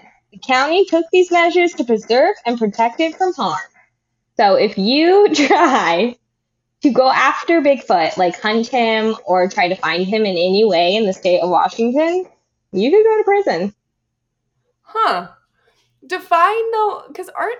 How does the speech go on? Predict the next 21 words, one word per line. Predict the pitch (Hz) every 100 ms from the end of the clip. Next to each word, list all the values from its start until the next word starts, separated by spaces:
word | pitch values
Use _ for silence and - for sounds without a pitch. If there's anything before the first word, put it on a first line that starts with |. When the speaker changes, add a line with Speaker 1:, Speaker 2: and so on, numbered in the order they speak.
| -
Speaker 2:
isn't | 339 320 -
everybody | 220 226 254 302 320 320
searching | - 233 247 - 311 302 320 349
for | - 339
Bigfoot? | - 339 294 - 392
Like, | 262
Speaker 1:
Okay. | 339
Speaker 2:
how, | 403 359 339
what, | 370 349 302
what's | 339 339 -
the | 349 392 440 - 453 440 - 330 -
<laughs> | _ _ _ _ _ _ - -
Speaker 1:
Exactly. | 247 214 240 262 - 269 185
And | 180
I | - 415 539 466
was | 440
kind | 330 262
of | 277
confused | 311 330 330 339 311
because | 269 247 262 247
in | 208